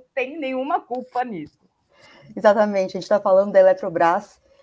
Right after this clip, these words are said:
Speaker 2: que teve seu controle privatizado em junho de dois mil e vinte e dois e vem fazendo movimentos muito interessantes de inovação com finalidades diversas, e tem muito a nos contar aqui no nosso episódio.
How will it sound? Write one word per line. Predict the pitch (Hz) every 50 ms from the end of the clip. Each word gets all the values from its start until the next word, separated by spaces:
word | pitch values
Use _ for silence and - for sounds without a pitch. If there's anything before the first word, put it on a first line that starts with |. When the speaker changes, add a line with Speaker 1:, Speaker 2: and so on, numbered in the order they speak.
| _ _ _
Speaker 2:
que | _ 214 208 208 202 202
teve | 208 - 220 214 202 214
seu | - 233 214 214
controle | 208 202 208 208 214 - 220 214 220 226 226 220 220
privatizado | 220 214 240 214 220 214 220 220 233 190 147 143 175 170 196 220 240 226 190 180
em | 180 175
junho | 165 156 180 202 214 208 196
de | 180
dois | 185 196 196 180
mil | 190 175
e |
vinte | 160 160 160
e | -
dois | 175 175 190 208 220 240 220 - - _ _ _ _ _ _
e | 254 220
vem | 269 285
fazendo | 285 285 247 277 269 262
movimentos | 262 269 240 240 247 254 262 269 262 247
muito | 247 262 262 269 285 302 330 349 349 349 330
interessantes | 294 294 269 233 226 233 - 262 247 254 269 269 277 262 233 196
de | 214 247
inovação | 240 240 220 214 202 202 202 - 220 214 220 233 233
com | - 247 240
finalidades | 226 - 220 226 226 214 208 214 202 208 214
diversas, | 269 254 220 180 180 190 196 - 233 214 - - _ _ _ _ _ _ -
e | 277
tem | 277 - 339 359 381
muito | 311 254 226 226 233 247 269 311 320 311 247
a |
nos | 233 240 247 220
contar | - - 262 254 262 262 - 214 202 214 226 220
aqui | 214 202 208 - 233 226 233 226 - _ _ _
no | - 220
nosso | 214 190 190 190 190
episódio. | 175 - 196 175 143 135 - 120 - -